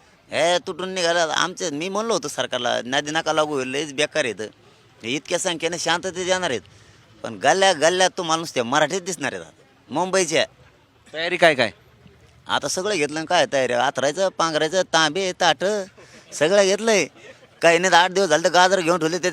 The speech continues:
Speaker 1: खराब झाली, त्या ध्यानात नाही राहिलं निघायचं म्हणून. अं, तर लय दारा लागले, फक्त कांदे कोणी घेतले नाही, त्याला ठेवायचे कांदे खायला.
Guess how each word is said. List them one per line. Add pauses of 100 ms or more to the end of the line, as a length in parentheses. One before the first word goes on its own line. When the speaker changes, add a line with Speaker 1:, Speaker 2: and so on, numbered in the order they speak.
Speaker 1:
खराब
झाली,
त्या
ध्यानात
नाही
राहिलं
निघायचं
म्हणून. (340)
अं, (120)
तर
लय
दारा
लागले,
फक्त
कांदे
कोणी
घेतले
नाही,
त्याला
ठेवायचे
कांदे
खायला.